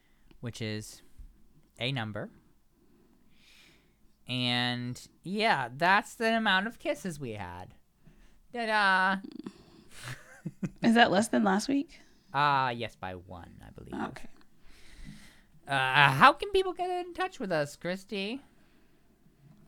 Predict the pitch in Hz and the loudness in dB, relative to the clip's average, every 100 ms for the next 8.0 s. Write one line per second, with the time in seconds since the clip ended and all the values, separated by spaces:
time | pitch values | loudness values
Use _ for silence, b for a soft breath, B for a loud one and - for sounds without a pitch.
0 | - _ - - 208 202 202 180 - 202 | -20 _ -10 0 2 2 2 2 4 4
1 | 202 196 196 185 - - 196 180 - 190 | 6 6 4 2 -2 2 4 4 2 2
2 | 233 - - - - - 208 202 196 - | 2 0 0 0 -4 -6 -4 -2 -2 -4
3 | 208 190 185 185 185 - - 190 185 180 | -6 -6 -4 -2 -4 -6 -4 0 2 2
4 | - _ - 180 196 196 196 - - - | 0 _ 2 4 6 6 2 -2 -4 0
5 | - - - - - 214 214 - - 240 | 2 2 2 -2 2 4 2 -2 -10 -8
6 | - - - 196 B B B - - 190 | -8 -6 -6 -6 B B B -4 2 0
7 | - - - - - - 240 254 - | 2 -2 -2 -2 -2 -2 -8 -6 -8